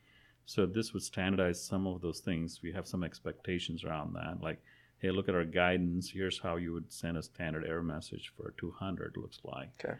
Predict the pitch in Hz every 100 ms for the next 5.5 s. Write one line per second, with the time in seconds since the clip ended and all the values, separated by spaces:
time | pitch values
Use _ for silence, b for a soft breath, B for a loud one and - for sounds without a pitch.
0 | - - - 92 92 90 90 90 90 90
1 | 92 92 87 87 80 80 82 78 - -
2 | 82 82 78 82 76 80 - _ 85 85
3 | 80 78 78 82 73 - 80 - - 78
4 | 78 - - - - - - - - -
5 | - - - 80 -